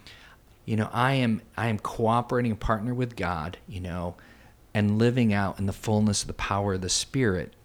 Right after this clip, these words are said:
being a Christian in the marketplace. And so we move from principles to power. And,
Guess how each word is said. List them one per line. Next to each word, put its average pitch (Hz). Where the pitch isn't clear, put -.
being 95
a 95
Christian -
in 85
the 76
marketplace. -
And 113
so 139
we 131
move 143
from 107
principles 101
to -
power. 156
And, 131